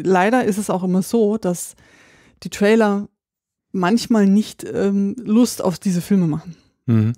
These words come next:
Speaker 1: Und in dem Falle war's auch so. Und, ähm, ich hab erstmal ewig überlegt und dann dachte ich so, "Nein, jetzt schaust du mal an." Und ich hab's nicht bereut.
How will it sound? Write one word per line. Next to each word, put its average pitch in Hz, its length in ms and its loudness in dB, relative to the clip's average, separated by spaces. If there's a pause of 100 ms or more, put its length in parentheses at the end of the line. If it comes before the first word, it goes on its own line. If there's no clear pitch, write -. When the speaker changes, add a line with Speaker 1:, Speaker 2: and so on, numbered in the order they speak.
Speaker 1:
Und 196 160 2
in 190 100 0
dem 190 160 4
Falle 190 260 2
war's 165 200 -2
auch 170 160 -4
so. 160 240 -8 (180)
Und, 165 360 -6
ähm, 170 400 -8
ich - 120 -18
hab - 260 -10 (120)
erstmal 175 460 -4 (680)
ewig 185 260 2
überlegt 180 360 2
und 240 40 -2
dann 196 100 -2
dachte 180 140 -2
ich - 60 -14
so, 196 80 -2
"Nein, 277 300 0
jetzt 277 140 -2
schaust - 240 -8
du 170 40 -4
mal 165 120 -2
an." 185 140 -2
Und 185 220 -4
ich - 220 -6
hab's - 200 -6
nicht 180 160 -6
bereut. 160 360 -4